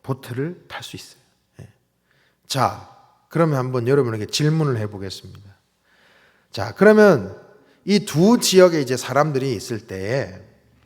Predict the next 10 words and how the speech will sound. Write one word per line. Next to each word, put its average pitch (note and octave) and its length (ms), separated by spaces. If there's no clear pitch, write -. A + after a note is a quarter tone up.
어느 A#3+ 520
지역의 E3+ 640
사람들이 C#3 800
일 F3+ 140
년 F#3 200
동안 C#3+ 420
더 F3 300
자주 E3 400
보트를 C3 460
탈까요? G#2+ 560